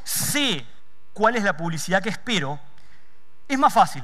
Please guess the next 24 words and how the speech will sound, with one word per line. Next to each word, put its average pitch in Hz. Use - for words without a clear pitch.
porque 175
yo 190
digo, 185
yo 214
lo 240
que 220
estoy 226
esperando 208
es -
que 160
aparezca 175
esta 185
publicidad, 220
lo 220
que 160
tengo 190
que 180
validar 165
es 185
que -
aparezca 156
eso 156
o 170
no. 127